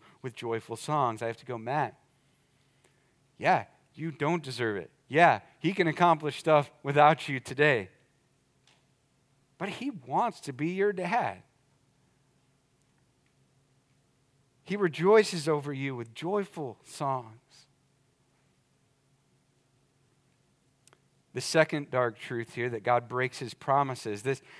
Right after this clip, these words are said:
this usually creeps in because we convince ourselves that God promised us something that he actually hasn't promised us.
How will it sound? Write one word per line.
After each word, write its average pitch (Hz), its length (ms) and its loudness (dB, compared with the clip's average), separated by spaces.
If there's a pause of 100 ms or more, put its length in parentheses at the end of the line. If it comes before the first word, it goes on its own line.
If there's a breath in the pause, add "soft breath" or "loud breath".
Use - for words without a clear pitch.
this 175 200 0
usually 165 360 -2
creeps 143 480 -2
in 143 240 -2
because 123 380 -6
we 131 100 -6
convince 147 480 -4
ourselves 120 460 0
that 127 120 -8
God 127 240 6
promised 151 460 2
us 110 140 -8
something 104 500 -8
that 104 180 -8 (320 soft breath)
he 127 120 0
actually 127 320 4
hasn't 107 320 -4
promised 110 480 -6
us. - 340 -20